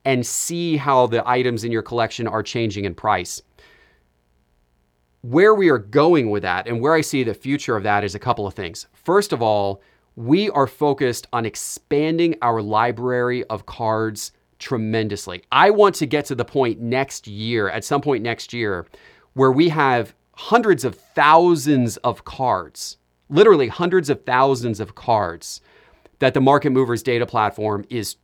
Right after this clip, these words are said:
tracking and is tracking the price changes on. And I want to get to the point where it's not just updating the data once a day,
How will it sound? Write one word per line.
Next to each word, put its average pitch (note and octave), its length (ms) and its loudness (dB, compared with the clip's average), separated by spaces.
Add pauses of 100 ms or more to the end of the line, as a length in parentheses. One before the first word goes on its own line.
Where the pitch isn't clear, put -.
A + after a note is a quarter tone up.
(120)
tracking G#2 800 -4
and A#2 200 -8
is A2 160 -6
tracking A2+ 400 -6
the G2+ 60 -8
price G#2 320 -6
changes G2+ 340 -10
on. G2 220 -4 (100)
And G#3 420 4
I C3+ 120 2
want C3+ 180 2
to B2+ 80 -6
get B2 140 -2
to A2 60 -12
the G#2 80 -10
point A2+ 380 -4 (360)
where C3+ 160 4
it's E3+ 420 -2
not D3+ 320 4
just - 260 -4
updating C3+ 460 0
the A2+ 80 -6
data B2 300 -2
once A#2 400 -2
a G2+ 60 -10
day, A#2+ 800 -4